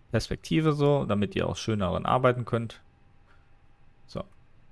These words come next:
Um diese Ansicht jetzt so zu speichern, müsst ihr einmal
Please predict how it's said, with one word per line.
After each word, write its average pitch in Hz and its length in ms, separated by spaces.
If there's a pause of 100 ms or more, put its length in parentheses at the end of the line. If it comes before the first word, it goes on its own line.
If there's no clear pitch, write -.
(1160)
Um 160 220
diese 208 300
Ansicht 156 320
jetzt 151 140
so 156 120
zu 160 160
speichern, 113 680 (100)
müsst 165 240
ihr 139 80
einmal 98 520